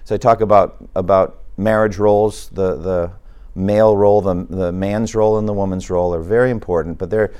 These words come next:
not really, they're not covered until chapter two.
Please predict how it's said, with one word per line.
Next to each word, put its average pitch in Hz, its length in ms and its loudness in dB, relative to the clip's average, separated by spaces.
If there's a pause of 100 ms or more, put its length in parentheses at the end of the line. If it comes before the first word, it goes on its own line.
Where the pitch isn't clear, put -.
(280)
not 139 180 0
really, 156 220 0 (120)
they're 113 140 2
not 123 200 -2
covered 107 520 2
until 104 260 -4
chapter 98 320 -2
two. 120 360 -6